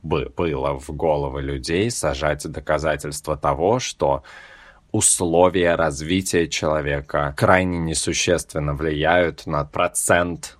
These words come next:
гомосексуальности или бисексуальность, транссексуальности в обществе.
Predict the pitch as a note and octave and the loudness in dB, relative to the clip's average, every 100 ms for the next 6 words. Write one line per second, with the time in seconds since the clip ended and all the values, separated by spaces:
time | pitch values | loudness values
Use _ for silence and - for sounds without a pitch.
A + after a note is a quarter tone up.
0 | _ F2+ F2 E2 D2+ - D2 - D#2+ D#2 | _ -2 2 2 0 -8 -6 0 2 2
1 | D#2+ D#2 D2 - D#2 D2 - - D2+ C#2 | 0 -4 -8 -8 -6 -6 -8 -6 -6 -4
2 | C#2 C2+ - - _ _ - F#2+ D#2 E2 | -4 -4 -6 -12 _ _ -18 -10 -6 -4
3 | - D2 - E2 D#2 D2 - D#2+ D#2+ - | -4 -6 0 2 2 0 -2 0 0 -4
4 | - - D2+ D2+ D2+ D2 - C#2+ C#2+ - | -6 -2 0 0 -4 -8 -8 -6 -6 -10
5 | D2+ D2+ C#2 - - - - - | -6 -4 -4 -6 -10 -12 -12 -14